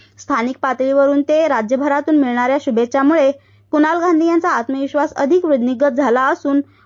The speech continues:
पुढील काळात राष्ट्रीय व आंतरराष्ट्रीय पातळीवरील स्पर्धांमध्ये भारताचा तिरंगा उंच-, उंचावण्याचा त्याचा निर्धार आहे.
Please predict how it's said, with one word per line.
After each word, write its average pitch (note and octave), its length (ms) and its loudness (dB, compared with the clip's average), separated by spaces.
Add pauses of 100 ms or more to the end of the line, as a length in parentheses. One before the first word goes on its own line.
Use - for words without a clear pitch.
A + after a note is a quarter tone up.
(120)
पुढील F#4 240 2
काळात C#4+ 360 -2 (260)
राष्ट्रीय F4 580 -2
व E4+ 100 -2 (100)
आंतरराष्ट्रीय C#4+ 680 -2
पातळीवरील C4+ 600 -2
स्पर्धांमध्ये B3 680 -2 (360)
भारताचा D4+ 500 -2
तिरंगा C#4 400 -2
उंच-, C4 320 0
उंचावण्याचा C4 640 -2
त्याचा C#4 300 -2
निर्धार C#4 360 2
आहे. A3+ 240 -4